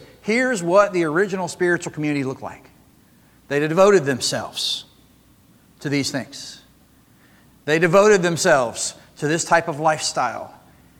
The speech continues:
And day by day, God was adding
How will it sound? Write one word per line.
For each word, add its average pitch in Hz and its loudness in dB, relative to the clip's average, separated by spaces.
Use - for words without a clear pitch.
And 110 -10
day 214 -2
by 127 -8
day, 170 -6
God 147 -2
was 139 -8
adding 127 -6